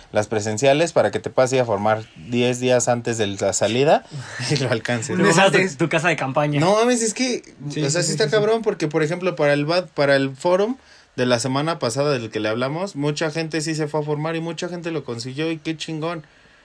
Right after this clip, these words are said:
Speaker 1: Pero la gente que, que neta estuvimos en casa esperando a la, a la rifa virtual, pues no, güey, nos marcó error Adidas y no nos cargó la
Speaker 2: Ni la
Speaker 1: página,
Speaker 2: página,
Speaker 1: o
Speaker 2: no,
Speaker 1: sea,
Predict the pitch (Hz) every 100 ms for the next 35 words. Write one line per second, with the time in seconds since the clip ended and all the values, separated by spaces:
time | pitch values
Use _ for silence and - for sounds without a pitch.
0 | _ - 147 151 151 180 180 185 170 160
1 | 135 - 151 165 160 175 165 160 156 165
2 | 156 139 147 151 160 151 147 131 143 147
3 | 135 113 104 101 101 - - - _ -
4 | 107 110 113 131 147 139 131 151 156 175
5 | 175 208 233 156 131 135 131 135 135 165
6 | 170 175 175 170 175 170 180 180 135 107
7 | 101 120 135 139 131 123 120 127 147 160
8 | 151 156 156 151 147 156 156 151 143 180
9 | 151